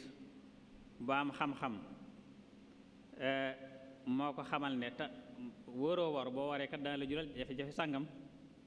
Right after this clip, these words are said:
wala dana dolli sag wéradi, wala dana tax yéex a wér, am na sañ-sañu dog ngir loola.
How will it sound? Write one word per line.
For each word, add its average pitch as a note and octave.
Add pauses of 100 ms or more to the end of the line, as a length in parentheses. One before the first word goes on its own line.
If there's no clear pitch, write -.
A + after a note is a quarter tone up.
(720)
wala B2+
dana C3+
dolli C3+
sag C#3+
wéradi, C#3+
wala C3
dana C#3
tax C#3
yéex C#3+
a -
wér, D3 (580)
am C3
na C3
sañ-sañu A#2+
dog A#2
ngir A2
loola. G2+